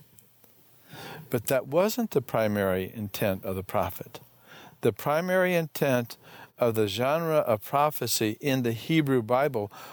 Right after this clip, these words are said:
was not to predict the future, certainly not hundreds of years in advance, but rather to address contingent social, political, and religious circumstances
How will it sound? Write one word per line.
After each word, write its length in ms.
was 260
not 480
to 100
predict 540
the 100
future, 720
certainly 420
not 280
hundreds 440
of 100
years 360
in 100
advance, 760
but 120
rather 400
to 220
address 540
contingent 920
social, 720
political, 760
and 140
religious 500
circumstances 1080